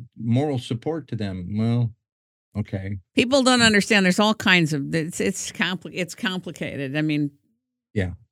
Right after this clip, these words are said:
Speaker 2: it's, it's complicated, but they are all over the place. I've been watching this unfold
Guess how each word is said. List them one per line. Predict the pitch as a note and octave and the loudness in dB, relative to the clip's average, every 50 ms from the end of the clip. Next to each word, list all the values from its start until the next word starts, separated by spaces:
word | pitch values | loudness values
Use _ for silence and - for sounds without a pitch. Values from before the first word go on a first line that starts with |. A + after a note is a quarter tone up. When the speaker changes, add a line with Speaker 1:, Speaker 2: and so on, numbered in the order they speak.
| _ _ | _ _
Speaker 2:
it's, | - C#3 - - - | -18 -18 -18 -20 -14
it's | - E3+ D#3 D3+ - | -10 -10 -8 -6 -4
complicated, | - F3+ F3 F3 - F3+ D#3 F3+ D#3+ D3+ D3 | -2 0 0 -2 -2 -4 -6 -4 -4 -4 -4
but | C#3+ D3+ C#3 | -4 0 4
they | F#3+ F#3+ G3+ G3+ | 6 6 6 6
are | G3 F#3 F#3+ F#3+ F3+ E3+ | 6 6 6 6 6 6
all | F3 F3 E3+ E3+ | 6 4 4 2
over | E3 E3+ D#3+ E3 | 0 0 -2 -2
the | C#3+ D3+ | -2 -4
place. | C3+ - D#3+ C#3 C3 B2 C3+ - | -4 -2 -2 -2 -2 -4 -4 -2
I've | - D#3 D#3+ D#3 | -2 -2 -2 0
been | E3 D#3+ D#3 D#3 | 0 2 2 4
watching | D#3 D#3 D#3 D#3+ - - D#3+ D3+ D3 | 4 4 2 2 0 -2 0 0 0
this | C3 C#3+ C3+ - - - - - - _ _ _ | -2 -4 -6 -8 -12 -18 -18 -20 -20 _ _ _
unfold | - D3 C#3 C3+ - - D3+ C#3+ C#3 B2+ C3 B2+ | -2 -2 -2 -2 -2 -2 -2 0 0 -2 -4 -6